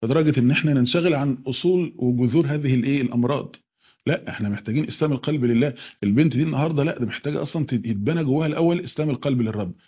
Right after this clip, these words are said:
الولد محتاج يتبنى جواه إسلام القلب للرب، طاعة ربنا، ربنا أمر خلاص على عيننا والرأس. ف-، فأتمنى تفهم هذه المسألة، وما نكونش مضغوطين وخلاص بالأعراض، لا، ممكن نغض الطرف عن بعض الأعراض ونركز أكتر على أصول هذه الأمراض.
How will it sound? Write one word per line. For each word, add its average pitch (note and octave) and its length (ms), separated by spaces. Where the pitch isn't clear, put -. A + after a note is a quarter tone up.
الولد C3+ 260
محتاج D3 280
يتبنى D3 240
جواه C#3 200
إسلام C#3+ 220
القلب C3+ 240
للرب، B2 260
طاعة C3+ 280
ربنا، A#2+ 400
ربنا G#2+ 340
أمر C#3+ 120
خلاص B2+ 440
على F#2+ 160
عيننا B2 220
والرأس. - 540
ف-، - 120
فأتمنى G#2 920
تفهم B2 360
هذه B2 200
المسألة، B2+ 460
وما G#2 100
نكونش D3 220
مضغوطين B2 440
وخلاص C#3 540
بالأعراض، A#2 540
لا، D3 120
ممكن C#3 280
نغض C#3 220
الطرف D3 320
عن A2+ 120
بعض C#3 180
الأعراض D3 380
ونركز D3+ 380
أكتر C#3 280
على A2+ 160
أصول B2+ 320
هذه C3+ 240
الأمراض. B2 540